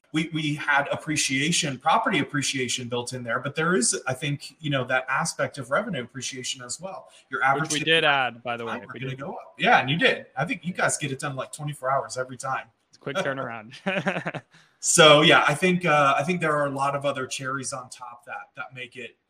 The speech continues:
Speaker 1: well worth it, you know, to, to start creating almost generational wealth, right? So you,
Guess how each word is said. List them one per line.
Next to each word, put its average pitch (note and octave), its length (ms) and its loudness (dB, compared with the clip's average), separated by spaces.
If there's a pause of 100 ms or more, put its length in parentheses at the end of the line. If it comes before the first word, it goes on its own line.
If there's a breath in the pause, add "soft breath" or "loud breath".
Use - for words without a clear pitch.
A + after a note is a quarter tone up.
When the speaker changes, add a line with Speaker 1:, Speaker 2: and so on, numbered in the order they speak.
(140)
Speaker 1:
well C3 340 -2
worth A2+ 300 -10
it, F#2+ 180 -16 (180)
you B2 140 -12
know, A2 360 -10
to, A#2 260 -6
to - 180 -12
start A#2+ 300 -8
creating A#2+ 340 -6
almost D#3+ 300 -2
generational C3 640 -2
wealth, - 420 -2
right? A#2+ 300 -10 (280 loud breath)
So B2 220 -2
you, C3 360 0